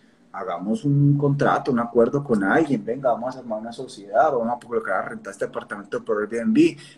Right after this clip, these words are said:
necesito comprar un televisor, una cama, un no sé qué", alguien va a tener, y de hecho alguien estaba, dijo,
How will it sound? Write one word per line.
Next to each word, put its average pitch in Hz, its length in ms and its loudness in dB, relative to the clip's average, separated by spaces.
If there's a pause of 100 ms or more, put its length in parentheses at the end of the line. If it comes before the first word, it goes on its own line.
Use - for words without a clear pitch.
necesito 117 220 2
comprar 117 280 4
un 110 60 4
televisor, 120 420 4
una 131 220 4
cama, 147 240 4
un 120 80 4
no 131 100 6
sé - 80 2
qué", 139 200 6
alguien 123 280 4
va 135 80 6
a 127 60 0
tener, 143 240 4
y 135 120 6
de 120 40 8
hecho 120 160 2
alguien 147 200 4
estaba, 117 420 4
dijo, 147 320 4